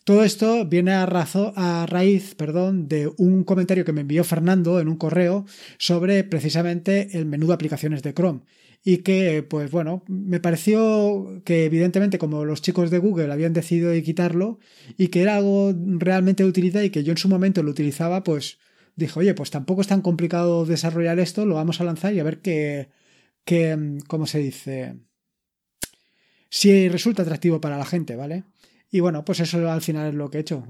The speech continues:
Yo espero que te sea de utilidad, así que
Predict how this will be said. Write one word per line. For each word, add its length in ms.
Yo 140
espero 320
que 100
te 300
sea 220
de 60
utilidad, 520
así 380
que 240